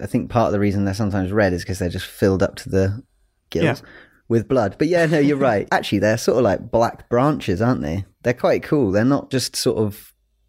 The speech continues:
Speaker 1: poking straight out the head. They are kind of on branches, which then have little
Speaker 2: Yeah.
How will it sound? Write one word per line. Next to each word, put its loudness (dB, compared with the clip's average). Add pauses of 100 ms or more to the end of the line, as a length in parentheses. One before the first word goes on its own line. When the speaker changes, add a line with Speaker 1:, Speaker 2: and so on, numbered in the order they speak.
(100)
Speaker 1:
poking 0
straight -2
out 2
the 2
head. 0
They 2
are 2
kind 0
of -2 (100)
on 2
branches, 0
which -8
then 0
have -2
little 0 (160)
Speaker 2:
Yeah. 0